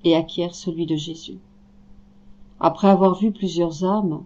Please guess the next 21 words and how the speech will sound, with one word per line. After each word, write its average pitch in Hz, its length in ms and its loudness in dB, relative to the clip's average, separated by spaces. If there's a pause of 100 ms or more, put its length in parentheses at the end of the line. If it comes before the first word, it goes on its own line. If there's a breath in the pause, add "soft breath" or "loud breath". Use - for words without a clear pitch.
auprès 170 320 -2
de 175 100 0
Jésus, 175 480 -4 (680)
dont 165 200 0 (160)
une 208 280 4
qui 180 140 0
était 160 200 0
plus 180 160 -10
sensible, 196 680 -6 (540)
Jésus 190 380 4
me 165 100 0
dit, « 156 300 -10 (480)
Ma 175 120 2
fille, 160 340 -8 (520)
quand 185 260 -2
une 208 120 0
âme 247 180 4
d'un 175 120 0
tempérament 190 580 0
plus - 160 -10
sensible 185 680 -6